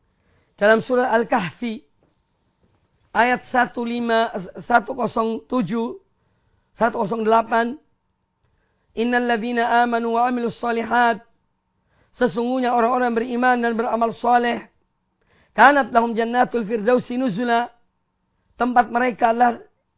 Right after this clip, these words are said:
surga Firdaus. "Khalidina fiha." Mereka kekal di dalamnya.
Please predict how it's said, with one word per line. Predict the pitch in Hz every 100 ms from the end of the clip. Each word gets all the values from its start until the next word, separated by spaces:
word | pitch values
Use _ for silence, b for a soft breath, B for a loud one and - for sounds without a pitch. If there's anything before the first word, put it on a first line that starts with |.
| _
surga | - 370 339 285
Firdaus. | 247 208 202 170 - _ _ _ _ _ _ _ _ _ -
"Khalidina | 294 370 370 349 330 330 339 320 302
fiha." | 311 269 277 220 - _ _ _ _ _ -
Mereka | 208 233 226
kekal | 220 185 214 208 196
di | 196
dalamnya. | 196 202 190 180